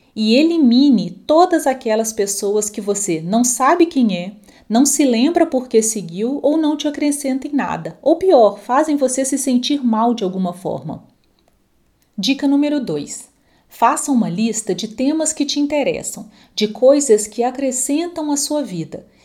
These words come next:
e comece a seguir mais perfis que tratam disso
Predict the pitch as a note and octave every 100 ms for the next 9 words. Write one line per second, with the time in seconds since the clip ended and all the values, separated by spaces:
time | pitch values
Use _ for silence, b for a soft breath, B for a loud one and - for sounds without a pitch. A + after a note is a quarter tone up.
0 | b G#3 A3 A3 G#3 C4 C#4+ C4 A#3 F#3+
1 | A#3 A#3+ G#3+ A3 D4 D#4+ - C#4+ - -
2 | A3+ A#3+ - - A#3 C#4 D#4 D4+ F#3 E3
3 | -